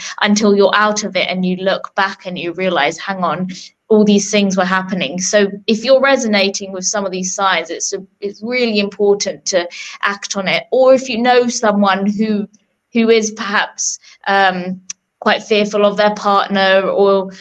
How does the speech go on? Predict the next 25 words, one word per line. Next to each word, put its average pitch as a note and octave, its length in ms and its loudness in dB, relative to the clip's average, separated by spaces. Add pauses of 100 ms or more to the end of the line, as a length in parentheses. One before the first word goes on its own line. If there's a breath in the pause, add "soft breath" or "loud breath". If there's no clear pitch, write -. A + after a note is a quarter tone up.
(300 loud breath)
or, G#3 160 6
you G#3 140 6
know, F#3+ 280 4
they've G3 280 2
suddenly, G3 840 0
you G#3+ 120 0
know, G3 160 2
stopped - 400 -2
seeing G3+ 380 -2
their F#3+ 120 0
friends G3 460 -2
or F#3 80 -4
family, F#3 560 0
then F3+ 240 0
it, - 160 -2
it's - 580 -6
definitely G3+ 560 0
a F#3 80 4
red F#3 240 0
flag F3+ 440 -2
that E3+ 200 2
you F#3 160 -2
need F#3+ 260 -2
to, F#3 320 -4 (480 loud breath)
uh, F#3 220 2